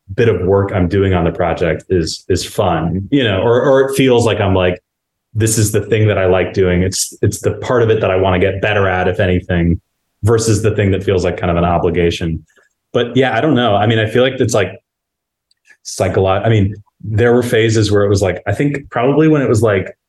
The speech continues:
it's a fifteen minute movie, there was a phase where, because it had, like, temp,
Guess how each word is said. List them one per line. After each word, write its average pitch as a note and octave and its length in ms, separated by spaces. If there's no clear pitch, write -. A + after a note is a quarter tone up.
it's - 80
a A2+ 60
fifteen C#3 440
minute A#2 220
movie, G2 600
there A2 120
was G#2 120
a G#2 60
phase A#2 460
where, G#2 340
because A#2 300
it C3+ 100
had, A#2 180
like, G2 260
temp, A2+ 380